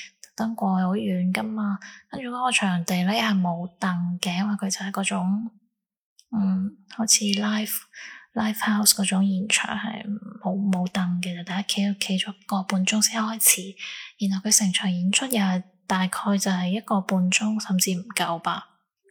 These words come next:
所以嗰晚又係企咗三個鐘，而且前面個半鐘真係好仆街。哎呀，我咪負-，輸出咗太多嘅負能量，其實我都只係想稍微吐槽一下噉樣，啲仆街排咗三個鐘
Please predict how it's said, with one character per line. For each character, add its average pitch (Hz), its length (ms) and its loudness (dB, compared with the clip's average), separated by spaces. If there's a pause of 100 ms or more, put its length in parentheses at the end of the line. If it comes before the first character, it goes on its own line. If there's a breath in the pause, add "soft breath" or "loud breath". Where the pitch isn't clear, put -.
(840)
所 226 220 -4
以 240 120 0
嗰 202 180 2
晚 214 180 4
又 185 80 2
係 180 120 0
企 180 200 0
咗 180 60 0
三 196 300 4
個 185 100 0
鐘， 180 300 0 (520 loud breath)
而 190 120 -4
且 214 100 0
前 196 240 4
面 175 140 -2
個 185 160 0
半 185 200 -2
鐘 202 240 0
真 214 160 0
係 - 20 2
好 185 100 2
仆 190 200 -6
街。 196 360 -4 (1000 soft breath)
哎 220 120 -2
呀， 214 180 0
我 214 60 0
咪 196 180 -2
負-， - 160 -10 (160)
輸 - 320 2
出 262 80 6
咗 226 200 0
太 202 260 0
多 220 260 2
嘅 196 60 -8
負 185 160 -4
能 175 120 -2 (120)
量， 175 180 -4
其 - 140 -6
實 185 180 -2
我 190 60 2
都 233 180 -2
只 226 160 -4
係 220 160 2
想 190 240 2
稍 190 300 2
微 196 160 -2
吐 - 280 -6
槽 - 320 -4
一 180 60 -10
下 175 460 -6
噉 175 180 -8
樣， 190 320 -6 (640 loud breath)
啲 220 320 -4
仆 214 240 -8
街 202 480 0 (200)
排 180 200 -6
咗 175 140 -6
三 208 300 4
個 190 100 2
鐘 - 20 -2